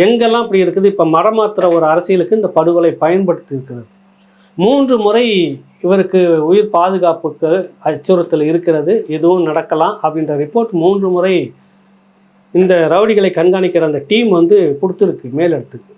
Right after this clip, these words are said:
அதை மீறி இந்த கொலை நடந்திருக்கிறது அப்படின்றத தான் நம்ம பார்க்கணும். அப்ப எந்த அளவுக்கு உங்களுடைய செயல்பாடு இருக்கிறது? கொலை செய்து முடிச்ச உடனே ரொம்ப ஹாயா, இதுல வந்து என்னன்னா, இது பெரிய கொடுமை, ஏதோ திடீர்னு இதெல்லாம் நடந்தது அப்படின்லாம் கிடையாது.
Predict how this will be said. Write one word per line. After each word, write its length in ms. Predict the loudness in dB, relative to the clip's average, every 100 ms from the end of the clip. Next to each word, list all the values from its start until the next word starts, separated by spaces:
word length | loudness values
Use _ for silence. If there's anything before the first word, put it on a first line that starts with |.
| _ _ _ _ _ _ -2
அதை 120 | 0 2
மீறி 220 | 2 2 0
இந்த 120 | -2 0
கொலை 160 | 2 2
நடந்திருக்கிறது 600 | 0 -2 -4 -4 -6 -6 -4 -2
அப்படின்றத 420 | 0 0 0 -2
தான் 140 | -2 0
நம்ம 120 | -2 -2 -2
பார்க்கணும். 320 | -2 -2 -4
அப்ப 140 | 0 0
எந்த 140 | 0 0
அளவுக்கு 260 | 0 0 0
உங்களுடைய 280 | 0 0 -2 0
செயல்பாடு 440 | 0 0 -2 -4 -8
இருக்கிறது? 360 | -10 -12 -14 -20 _ _ _ _ _ _ _ _
கொலை 200 | -2 0 2
செய்து 220 | 2 2 2
முடிச்ச 220 | 2 2 0
உடனே 220 | 2 0 -2
ரொம்ப 180 | -2 -2 0 0
ஹாயா, 320 | 0 0 0
இதுல 160 | 0 0
வந்து 160 | 0 0 0
என்னன்னா, 320 | 0 0 -2 -4 -8 -12 -6
இது 120 | -4 -2
பெரிய 160 | -2 -2 -2
கொடுமை, 320 | -2 0 -2 -4 -10 _ 0
ஏதோ 100 | 0 0
திடீர்னு 340 | -2 0 0
இதெல்லாம் 280 | 0 0 0
நடந்தது 360 | -2 0 0 2 0
அப்படின்லாம் 360 | 0 -2 -2
கிடையாது. 300 | -4 -4 -6